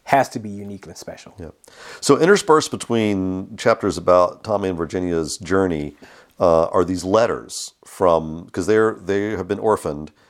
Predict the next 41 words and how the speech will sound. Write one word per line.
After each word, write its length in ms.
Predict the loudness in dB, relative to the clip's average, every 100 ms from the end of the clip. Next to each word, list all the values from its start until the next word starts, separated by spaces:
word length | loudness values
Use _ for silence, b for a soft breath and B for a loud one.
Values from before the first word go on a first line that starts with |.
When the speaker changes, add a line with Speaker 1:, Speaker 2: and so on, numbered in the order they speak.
| b
Speaker 1:
Mm-hmm. 200 | -12 -2
Speaker 2:
um, 500 | 0 0 -2 -8 -8 -6
but 140 | -4
they 60 | -4
have 140 | -4
these, 200 | -4 -8
they 240 | -10 -8
have 120 | -6 -8
these 240 | -12 -14 _ _ -20 -20 -12
letters 360 | -2 0 0 -4
from, 420 | -4 -4 -6 -14
from 160 | -14 -10
their 100 | -8
parents. 380 | -4 -6 -6 -12
Speaker 1:
Mm-hmm. 420 | -12 -12 -10 -2
Speaker 2:
Uh, 80 | -2
why 280 | 2 2 2
did 140 | 0
you 60 | -2
wanna 220 | -2 -2
have 480 | 0 2 0 -2 -2
that 400 | 0 0 -2 _ _ _
sort 280 | -6 -6 -6
of 60 |
epistolary, 1120 | -10 -6 -6 -2 0 0 0 -2 -4 -8 -10 -16 -14
uh, 260 | -12 -12 -4
aspect 640 | -2 -2 -4 -6 -10 -8
to 80 | -6
the 100 | -4
novel? 440 | -4 -4 -6 -12 -18 B B B
Speaker 1:
Um, 320 | 2 2 0
I 80 | -4
think 160 | -2 0
it 80 | 0
worked. 440 | 0 -2 -6 -18 -12
It, 440 | -4 0 0 -2 -4
I 80 | -2
wanted 440 | 0 0 0 -4 -8
it 240 | -8 -8
to 120 | -8
be 540 | -4 -2 -2 -4 -6